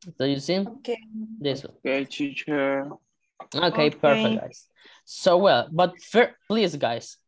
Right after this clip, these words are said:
Speaker 1: pero por favor, ah, necesito que lo terminen entonces hoy, ¿ok? El video, bueno, el de la clase el día de hoy va a estar subido, que quizás dentro de una hora, ¿ok? So you can watch it, ¿ok? Later. So, well, guys, let's see.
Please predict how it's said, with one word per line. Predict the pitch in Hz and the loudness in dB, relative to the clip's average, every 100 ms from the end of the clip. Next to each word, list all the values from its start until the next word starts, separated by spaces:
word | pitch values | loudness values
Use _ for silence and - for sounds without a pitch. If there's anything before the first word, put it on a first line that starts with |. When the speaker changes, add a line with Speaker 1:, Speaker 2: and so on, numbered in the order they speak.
| _ | _
Speaker 1:
pero | 156 147 | -2 -2
por | 143 | -2
favor, | 151 147 131 - | 2 2 0 0
ah, | 139 139 | 2 2
necesito | 143 139 147 185 | -2 -8 -6 -8
que | - 175 180 180 - _ | -2 -2 -2 -6 -14 _
lo | 147 | -6
terminen | - 139 147 160 | -4 -4 -2 -2
entonces | 165 156 147 143 135 | -4 -6 -6 -6 -6
hoy, | 117 | -8
¿ok? | 123 - 139 151 156 _ - - _ | -10 -6 -4 -6 -12 _ -12 -12 _
El | 156 156 156 156 151 | 2 4 4 2 0
video, | 151 151 202 202 190 | -2 2 2 4 2
bueno, | 185 156 131 | 2 0 0
el | |
de | 131 | -2
la | 127 | -2
clase | 120 156 160 | 0 0 0
el | 151 | -4
día | 143 143 | -2 -2
de | |
hoy | 151 | -2
va | 156 | -4
a | |
estar | 147 151 | -8 -10
subido, | - 135 135 135 139 143 180 165 | -8 -8 -6 -6 -6 -8 -8 -10
que | 135 - _ | -12 -12 _
quizás | 147 151 - | -4 -4 -2
dentro | 147 147 143 | 0 2 2
de | 135 | 0
una | 135 123 | 2 2
hora, | 113 - | 0 -4
¿ok? | - 127 127 127 - _ - - | -8 -4 -4 -6 -14 _ -20 -20
So | - - 165 | -4 2 4
you | 156 | 4
can | 156 | 4
watch | 139 143 147 - | 4 4 4 0
it, | 113 107 | -6 -4
¿ok? | - 123 127 _ | -2 -2 -2 _
Later. | 131 113 - - - - - - _ | 0 0 -2 -14 -20 -20 -20 -20 _
So, | - 269 | 2 4
well, | 277 269 180 | 6 4 4
guys, | 143 123 123 - - | 4 4 2 -6 -2
let's | 180 226 226 | 2 2 0
see. | - 196 151 147 | 0 2 2 0